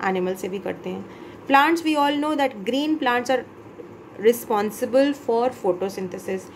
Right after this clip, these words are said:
फोटोसिंथेसिस के दौरान वो नॉन लिविंग थिंग्स जैसे कार्बन डाइऑक्साइड हो गया, जैसे, अम,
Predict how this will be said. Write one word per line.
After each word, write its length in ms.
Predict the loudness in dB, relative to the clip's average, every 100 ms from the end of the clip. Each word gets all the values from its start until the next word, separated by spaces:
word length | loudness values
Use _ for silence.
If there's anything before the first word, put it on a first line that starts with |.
| -18 -18 6
फोटोसिंथेसिस 720 | 6 8 2 -2 -4 -4 -4
के 160 | -2 -2
दौरान 380 | 0 2 2 2
वो 120 | 2
नॉन 300 | 2 4 4
लिविंग 280 | 4 2 2
थिंग्स 260 | 0 0 0
जैसे 200 | 0 0
कार्बन 400 | 0 2 2 4
डाइऑक्साइड 580 | 6 4 2 4 4 4
हो 100 | 2
गया, 300 | 0 0 -4 -10 -20 0
जैसे, 420 | 2 4 6 8 6
अम, 1120 | 0 -18 -16 -4 0 2 2 2 0 -2